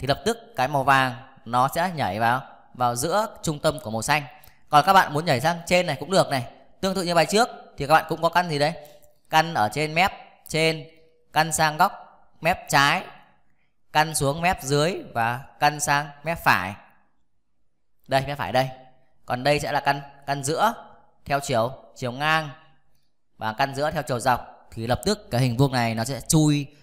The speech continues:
vào chính giữa cái hình vuông màu xanh là cái đối tượng mà các bạn đã có đường cố định này này.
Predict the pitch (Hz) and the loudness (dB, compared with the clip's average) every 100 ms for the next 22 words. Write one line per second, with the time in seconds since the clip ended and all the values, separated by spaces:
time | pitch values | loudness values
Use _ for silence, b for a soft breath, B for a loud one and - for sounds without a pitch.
0 | - 120 113 110 107 147 190 185 143 110 | -6 0 2 2 -2 -6 -4 -4 -4 -6
1 | - - _ _ - 110 117 160 131 117 | -10 -20 _ _ -8 -6 -4 -4 -6 -2
2 | 131 135 135 - 110 - 135 127 B B | -2 -2 -8 -12 -6 0 -2 -2 B B
3 | - 110 120 131 202 180 - - 117 113 | -10 -6 -4 -4 0 -2 -2 -14 -8 -4
4 | 110 135 135 - - 110 107 156 131 123 | -4 0 0 -2 -6 -6 -6 -4 0 0
5 | 147 127 110 120 160 - 123 113 | 0 -4 -6 -6 -6 -6 -6 -6